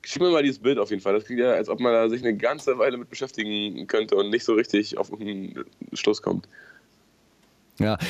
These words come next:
Speaker 2: vor allem, ähm, was ich nicht verstehe, ist Gesamt. Ja, das steht irgendwie <laughs> eine Gesamtauswertung. Und die sieht eigentlich fast genauso aus wie die Haiti-Auswertung.
Speaker 1: <laughs>
Speaker 2: Ja?
Speaker 1: Wo Rap insgesamt gehört wird oder was so an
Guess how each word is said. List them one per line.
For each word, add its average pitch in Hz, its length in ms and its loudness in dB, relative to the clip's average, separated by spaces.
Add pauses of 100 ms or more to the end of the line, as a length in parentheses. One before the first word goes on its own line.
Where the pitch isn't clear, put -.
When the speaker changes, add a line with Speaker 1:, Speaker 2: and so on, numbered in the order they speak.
(120)
Speaker 2:
vor 135 160 -2
allem, 180 340 4
ähm, 151 600 4
was 135 140 2
ich 143 60 4
nicht 170 200 4
verstehe, 156 440 2
ist 143 300 0
Gesamt. 131 680 0 (920)
Ja, 139 320 2
das 151 220 0
steht 139 200 2
irgendwie 147 260 4 (180)
<laughs> - 180 -14
eine 160 80 2
Gesamtauswertung. 170 1040 2 (420)
Und 135 120 4
die 143 40 6
sieht 160 280 2
eigentlich 165 300 2
fast - 440 -2
genauso 143 640 2
aus 139 280 0
wie 147 60 4
die 123 140 6
Haiti-Auswertung. 120 1300 0 (520)
Speaker 1:
<laughs> - 280 -12 (680)
Speaker 2:
Ja? 131 220 2
Speaker 1:
Wo 123 60 4
Rap 151 240 4
insgesamt 117 400 0
gehört 113 260 2
wird 101 100 -2
oder 92 140 2
was 110 160 -4
so 98 180 2
an 104 500 -2